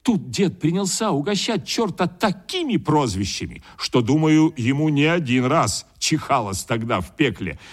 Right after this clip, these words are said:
Но бранью мало пособишь, а затылка, сколько ни чесал дед,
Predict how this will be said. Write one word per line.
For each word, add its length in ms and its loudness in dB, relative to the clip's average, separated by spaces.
Но 360 2
бранью 920 2
мало 380 0
пособишь, 800 -4
а 100 4
затылка, 760 0
сколько 500 -2
ни 100 0
чесал 480 -2
дед, 380 -2